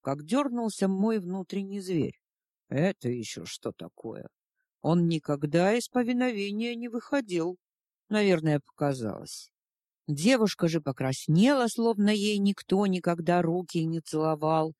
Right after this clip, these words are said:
и отдернула ладонь, словно обожглась. Вампир не обиделся, так как ему на нее было откровенно наплевать.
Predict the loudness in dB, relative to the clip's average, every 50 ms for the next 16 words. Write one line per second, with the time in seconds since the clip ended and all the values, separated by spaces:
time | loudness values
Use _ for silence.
0 | _ 2 4 4 4 4 2 4 4 6 6 6 4 2 2 2 2 2 2 2
1 | 0 0 0 -2 -2 0 -2 -4 -6 -10 -10 -6 -2 -2 0 0 0 0 -2 -2
2 | 0 0 0 0 0 -2 -4 -4 -4 -4 -6 -10 -16 -20 _ _ _ _ _ _
3 | _ 0 4 4 6 6 6 6 6 8 8 8 6 6 6 4 4 2 2 2
4 | 0 -2 -6 -8 -8 -10 -10 -10 -10 -10 -14 _ _ _ _ -2 -2 0 0 -2
5 | -2 2 4 4 6 6 6 6 4 4 2 0 0 0 2 2 2 2 4 4
6 | 6 6 6 6 4 4 2 2 4 4 4 2 0 0 0 0 2 2 2 2
7 | 2 0 0 0 0 0 -4 -6 -6 -10 -18 _